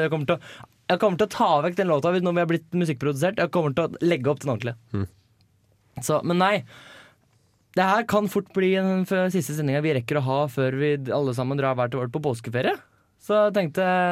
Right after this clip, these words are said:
Speaker 1: påske, hva, Kjersti nevnte jo her i stad at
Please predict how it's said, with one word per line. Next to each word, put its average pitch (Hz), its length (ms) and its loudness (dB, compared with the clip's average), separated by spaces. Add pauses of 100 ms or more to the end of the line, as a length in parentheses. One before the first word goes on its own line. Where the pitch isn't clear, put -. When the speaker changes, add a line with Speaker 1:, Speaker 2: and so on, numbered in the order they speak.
(880)
Speaker 1:
påske, 202 300 -2 (100)
hva, 202 140 4 (720)
Kjersti 190 400 0
nevnte 151 320 -2
jo 160 80 0
her 156 220 0
i - 20 -2
stad 151 320 -4
at - 80 -20